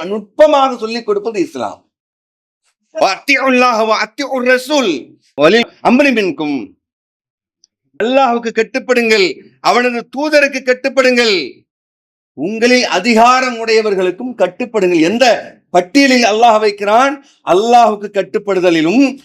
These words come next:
அவனது தூதருக்கு கட்டுப்படுகிற இந்த மார்க்கத்தை வைத்து அந்த மார்க்கத்தில் உள்ளே தலைவர்கள் வருகிறார்கள் என்றால்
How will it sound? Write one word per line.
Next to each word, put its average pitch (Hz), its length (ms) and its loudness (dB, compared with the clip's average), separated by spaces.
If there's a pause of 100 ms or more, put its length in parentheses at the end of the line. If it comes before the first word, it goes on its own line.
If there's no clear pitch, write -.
(140)
அவனது 240 460 2
தூதருக்கு 277 520 2
கட்டுப்படுகிற 233 720 0
இந்த 180 240 -2
மார்க்கத்தை 269 640 2
வைத்து 185 360 0 (340)
அந்த 208 300 0
மார்க்கத்தில் 254 640 0
உள்ளே 202 420 2 (400)
தலைவர்கள் 262 640 2
வருகிறார்கள் 214 720 4 (1120)
என்றால் 220 680 0